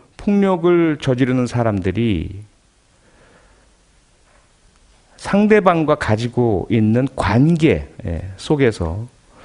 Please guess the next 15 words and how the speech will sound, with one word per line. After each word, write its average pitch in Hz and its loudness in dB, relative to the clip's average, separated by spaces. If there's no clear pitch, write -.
그 165 2
관계를 156 2
제대로 127 0
이어내가지 123 2
못하는 92 -2
능력과 139 2
기술의 117 -2
부족 170 0
때문에도 107 2
생깁니다. 147 -2
예를 156 8
들어 180 8
서로 175 4
의견이 120 6
다르다. 85 -2